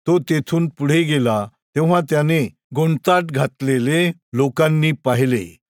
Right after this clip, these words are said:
राजा म्हणाला, "आज दिवस मावळेपर्यंत शफाटाचा मुलगा अलिशा याचे मस्तक त्याच्या धडावर राहिले, तर परमेश्वर मला हवे ते शासन करो." राजाने अलिशाकडे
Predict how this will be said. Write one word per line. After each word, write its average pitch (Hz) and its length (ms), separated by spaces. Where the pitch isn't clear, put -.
राजा 139 340
म्हणाला, 143 520
"आज 151 280
दिवस 147 460
मावळेपर्यंत 147 840
शफाटाचा 156 760
मुलगा 139 500
अलिशा 147 540
याचे 139 580
मस्तक 143 560
त्याच्या 156 280
धडावर 151 540
राहिले, 139 520
तर 143 60
परमेश्वर 151 680
मला 143 420
हवे 160 220
ते 160 220
शासन 143 520
करो." 131 360
राजाने 156 560
अलिशाकडे 139 800